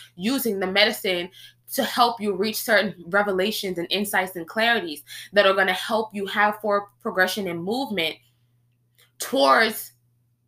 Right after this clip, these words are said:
you know, towards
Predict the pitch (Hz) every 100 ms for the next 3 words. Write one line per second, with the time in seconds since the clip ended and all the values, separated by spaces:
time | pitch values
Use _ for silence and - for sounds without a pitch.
0 | _ _ _ _ _ _ _ _ _ _
1 | _ - 175 _ _ 208 233 190 165 -
2 | - 262 254 240 214 -